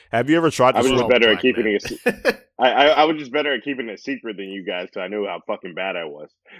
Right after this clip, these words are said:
Speaker 2: <laughs>
Speaker 1: Every black boy has tried to rap. Um, anyway, um,
Speaker 3: I don't even think it's a black thing anymore. <laughs>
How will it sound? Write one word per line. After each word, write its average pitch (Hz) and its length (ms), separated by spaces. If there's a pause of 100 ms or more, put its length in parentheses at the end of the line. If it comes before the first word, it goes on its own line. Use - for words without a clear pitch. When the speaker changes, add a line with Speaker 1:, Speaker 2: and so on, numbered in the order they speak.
(640)
Speaker 2:
<laughs> - 840
Speaker 1:
Every 131 240
black 104 300
boy 85 140
has 82 100
tried 82 180
to 76 80
rap. 71 260 (240)
Um, 87 260
anyway, 82 340 (420)
um, 90 340 (300)
Speaker 3:
I 175 200
don't 269 240
even 185 140
think 160 140
it's 131 80
a 117 60
black 123 320
thing 101 160
anymore. 92 400
<laughs> - 60